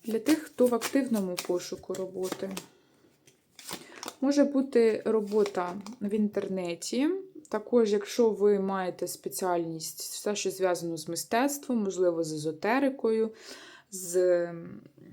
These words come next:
психологією, тут ви зможете знайти роботу, зможете знайти клієнтів, можливо, не, а, стабільно, але місяць-два це вам дасть можливість отримувати кошти.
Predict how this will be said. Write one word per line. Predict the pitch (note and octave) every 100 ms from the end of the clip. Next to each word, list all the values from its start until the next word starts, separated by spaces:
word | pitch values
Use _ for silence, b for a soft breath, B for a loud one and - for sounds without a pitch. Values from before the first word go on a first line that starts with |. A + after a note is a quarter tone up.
| E3+ F3+ F3 - - -
психологією, | - B3+ B3+ G#3+ G#3 C4 C#4+ C#4+ C4
тут | - C4+
ви | A#3+
зможете | A#3 G#3 F#3 F3+ F3+
знайти | F3 F#3 F3+
роботу, | A3 A#3 B3 E4+ G4
зможете | C4+ A3+ G#3 -
знайти | F#3+ F#3+ F#3+ G3+
клієнтів, | G#3+ G#3+ B3 F4+ F#4 C4+
можливо, | A3+ G#3+ B3 A#3+ G3+
не, | G3 G#3+ G3+ F#3 B B B B -
а, | G3 E3 E3+
стабільно, | E3 - A#3 G#3 D4+ G#4+ F4 B3+ -
але | G3+ G3+ G#3+ G#3
місяць-два | G3+ A#3+ A#3+ F#3 F3+ G3 A#3+
це | C4+ G3
вам | F#3+ F#3+
дасть | E3+ E3+ E3+ - - -
можливість | F#3+ F3+ - G3 - - - - - - - - - - B B B B B -
отримувати | G#3 - G#3+ A3 G#3 G3+ G#3 G3+
кошти. | F#3 F3 - -